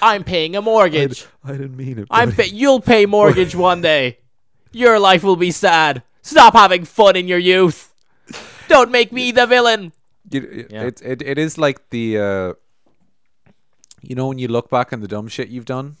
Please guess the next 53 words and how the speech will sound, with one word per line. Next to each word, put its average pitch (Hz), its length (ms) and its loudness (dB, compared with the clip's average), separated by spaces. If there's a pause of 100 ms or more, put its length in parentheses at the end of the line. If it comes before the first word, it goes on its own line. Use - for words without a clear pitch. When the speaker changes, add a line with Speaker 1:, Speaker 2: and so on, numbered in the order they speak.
Speaker 1:
Mm-hmm. 113 220 -18 (160)
Speaker 2:
and 101 100 -16
then 101 100 -12
you're 101 160 -10
like, 95 240 -14
"Oh, 147 460 -2 (260)
they're 147 220 -4
that 139 220 -2
age. 98 320 -8
They're 123 180 -4
gonna 117 180 -6
do 113 160 -2
that 117 200 -2
dumb 101 180 -4
shit 104 240 -10
too, 120 260 -4
and 92 120 -8
then 117 100 -12
they're 123 120 -6
gonna 123 200 -8
learn 113 180 -6
from 87 240 -10
it, 80 120 -12
and 98 120 -14
then 101 100 -10
gonna 104 120 -10
be 98 100 -6
like 98 220 -8
me 104 200 -10
and 92 200 -18
dis-, - 340 -16
disregarding 101 560 -8
all 92 220 -6
of 90 80 -12
that 87 160 -10
and 87 80 -18
just 90 140 -18
going, 85 160 -12
'Ha, 87 180 -16
fuck - 320 -16
you, 90 100 -14
nerds. 87 360 -18 (540)
You're 92 120 -14
trash. 85 360 -10
I'm 90 120 -12
way 90 100 -8
better 92 220 -10
than 95 100 -14
you. 95 180 -8
I've 95 100 -10
learned 92 300 -8
things.'" - 480 -20
<laughs> - 380 -14